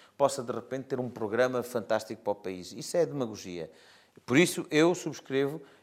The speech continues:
reitero aqui, aquilo que o presidente do P S D tem feito tem sido inequivocamente, eh, eh, meritoso, que é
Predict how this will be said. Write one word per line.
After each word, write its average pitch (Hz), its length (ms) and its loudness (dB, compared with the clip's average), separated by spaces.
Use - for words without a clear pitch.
reitero 135 460 6
aqui, 110 400 -4
aquilo 160 240 -6
que 170 100 -4
o 160 60 -2
presidente 135 380 -6
do 131 80 -10
P 135 160 0
S 123 180 0
D 117 100 -4
tem 110 200 -8
feito 147 340 -6
tem 135 140 -10
sido 147 360 -8
inequivocamente, 147 1000 -4
eh, 135 260 -6
eh, 120 220 -2
meritoso, 123 720 -2
que 117 160 -2
é 95 200 2